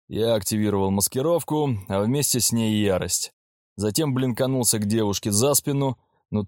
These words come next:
та меня как-то почувствовала и взорвалась зеленым пламенем. Я получил аж сотню урона. Но зеленоволосая отвлеклась, и Ева зарядила ей в спину огненный снаряд.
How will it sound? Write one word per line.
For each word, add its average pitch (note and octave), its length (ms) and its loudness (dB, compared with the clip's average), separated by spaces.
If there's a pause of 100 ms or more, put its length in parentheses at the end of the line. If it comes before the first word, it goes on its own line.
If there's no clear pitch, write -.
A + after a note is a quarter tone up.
(100)
та D#3 120 2
меня E3+ 340 0
как-то D3+ 320 -2
почувствовала G2 920 0 (400)
и C3 140 -2
взорвалась C#3 600 0
зеленым A2 460 0
пламенем. F#2+ 720 0 (340)
Я B2 300 0 (140)
получил B2+ 560 0
аж A#2+ 140 0
сотню G#2+ 540 2
урона. G2 680 0 (600)
Но B2 280 0
зеленоволосая C#3 720 2
отвлеклась, B2 760 0 (260)
и A2 100 -6
Ева B2 440 0
зарядила A#2+ 480 0
ей A2+ 160 0
в - 80 -2
спину A2+ 480 0
огненный F#2+ 440 0
снаряд. F#2+ 640 0